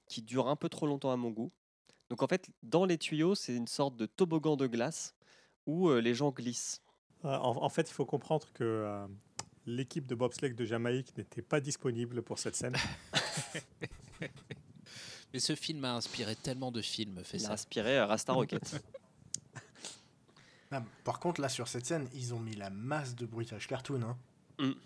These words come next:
Speaker 1: Ah oui. Oui, et, oui, oui. Et puis, euh, puis voilà, ils glissent, ils atterrissent, euh, tout le monde se retrouve.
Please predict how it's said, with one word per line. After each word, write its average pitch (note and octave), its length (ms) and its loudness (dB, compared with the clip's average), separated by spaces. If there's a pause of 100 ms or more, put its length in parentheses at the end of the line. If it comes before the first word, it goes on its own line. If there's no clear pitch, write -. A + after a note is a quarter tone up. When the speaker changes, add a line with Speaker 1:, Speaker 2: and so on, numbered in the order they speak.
(640)
Speaker 1:
Ah A2+ 140 -6
oui. A#2+ 120 -6 (1000)
Oui, A#2 320 4
et, G#2+ 60 4 (280)
oui, A#2 200 2
oui. A2 240 -4 (680)
Et G2+ 120 -6
puis, G#2 360 -2
euh, G2 480 -2
puis - 140 -10
voilà, E3 380 2 (160)
ils A2+ 100 -4
glissent, B2 680 0
ils A2+ 260 -2
atterrissent, A#2 800 0 (680)
euh, G2+ 580 2
tout F3+ 120 2
le F3 60 8
monde E3 120 4
se C#3 120 -2
retrouve. C#3 520 2